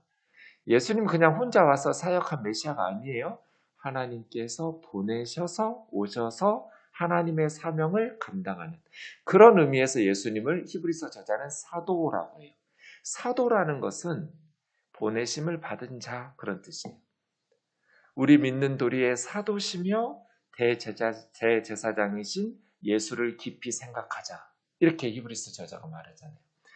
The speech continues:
예수님이 열두 사도, 예수님이 제자들을 사도로 부르셔서 보내셨을 뿐 아니라 예수님 자신이 하나님의 사도인 거예요.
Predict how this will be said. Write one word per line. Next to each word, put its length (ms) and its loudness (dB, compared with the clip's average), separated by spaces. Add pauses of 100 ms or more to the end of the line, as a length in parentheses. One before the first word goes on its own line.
(460)
예수님이 760 6
열두 380 10
사도, 560 4 (220)
예수님이 840 2 (240)
제자들을 920 6
사도로 520 2
부르셔서 560 -6
보내셨을 640 -6
뿐 160 -12
아니라 480 -4 (280)
예수님 480 4
자신이 680 -4
하나님의 520 0
사도인 440 -8
거예요. 240 -20